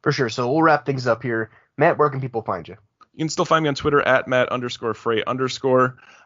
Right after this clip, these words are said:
Speaker 2: Um, hit me up on there. That's, that's the best place to get in contact with me. I'm, I'm kind of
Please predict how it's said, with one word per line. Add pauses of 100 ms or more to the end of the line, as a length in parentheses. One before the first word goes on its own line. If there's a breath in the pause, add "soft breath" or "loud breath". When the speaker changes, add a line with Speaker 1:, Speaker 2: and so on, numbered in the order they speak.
(100)
Speaker 2:
Um, (560)
hit
me
up
on
there.
That's,
that's
the
best
place
to
get
in
contact
with
me.
I'm, (200)
I'm (360)
kind
of